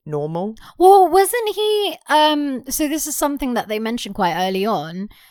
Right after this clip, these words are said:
Speaker 2: He was, like, very weird with the, his sisters, no?
Speaker 1: Growing up, yeah.
Speaker 2: Yeah.
Speaker 1: Yeah. But, you know, his dad dealt with it.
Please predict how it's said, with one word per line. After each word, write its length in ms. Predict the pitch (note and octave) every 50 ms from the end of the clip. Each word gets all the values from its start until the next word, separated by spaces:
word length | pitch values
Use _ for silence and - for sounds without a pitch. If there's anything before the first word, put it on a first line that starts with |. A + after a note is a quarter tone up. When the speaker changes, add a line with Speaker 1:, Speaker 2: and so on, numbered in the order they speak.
| _ _ _ _
Speaker 2:
He 160 | _ - C#4
was, 180 | C#4 D#4 D4+ -
like, 200 | D4+ B3 A3+ F#3+
very 340 | F#3 F3+ G#3+ A3 B3 D4 C4+
weird 600 | G3 F3 F3 F#3+ G#3+ A#3+ B3 G3+ F3 E3+ E3 -
with 160 | F#3+ D#3 -
the, 260 | F#3+ F#3 F#3 F3+ F3+ -
his 240 | F3 F3+ G3 F3+
sisters, 720 | - - - C#4+ - - - - C#3 C3+ D3+ E3 E3+ -
no? 200 | F3 E3+ F#3 -
Speaker 1:
Growing 360 | D#3+ F3+ F3 E3+ E3 E3 E3 E3
up, 240 | E3 D3+ - -
yeah. 200 | F3 F3 E3+ E3
Speaker 2:
Yeah. 580 | G3 F#3+ F#3 F#3 F#3 F#3 F#3 F3+ F3+ F3+ F#3 F#3 - -
Speaker 1:
Yeah. 360 | - F3+ F3+ F3+ F3 E3+ E3+ E3+ - _ _ _ _ _ _ _ _ _ _ _ _ _ - -
But, 260 | E3 G3+ G3+ F#3+ G3+
you 60 | A#3+
know, 340 | A#3 G3+ E3+ D#3+ D#3+ D#3+ F3 - _ _ _ _ -
his 200 | D#4 E4 C#4 A3
dad 360 | F3+ A3+ G3+ F#3 E3+ E3 E3
dealt 220 | F3+ E3 D#3 C#3+
with 120 | D3 D3 C#3+
it. 180 | C#3+ C#3+ -